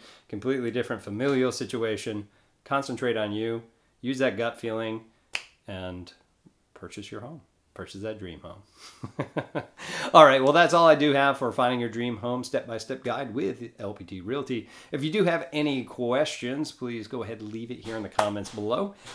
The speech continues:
And of course, if you are moving here, or if you're an aspiring agent and looking for some help, please go ahead and reach out to us. Give us a call, text, email. Happy to help any way that we can.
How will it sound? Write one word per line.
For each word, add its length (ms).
And 80
of 60
course, 420
if 160
you 240
are 380
moving 360
here, 280
or 400
if 140
you're 180
an 80
aspiring 500
agent 420
and 360
looking 280
for 140
some 180
help, 280
please 240
go 140
ahead 200
and 120
reach 240
out 160
to 100
us. 160
Give 140
us 80
a 40
call, 340
text, 400
email. 420
Happy 220
to 60
help 240
any 320
way 280
that 140
we 100
can. 300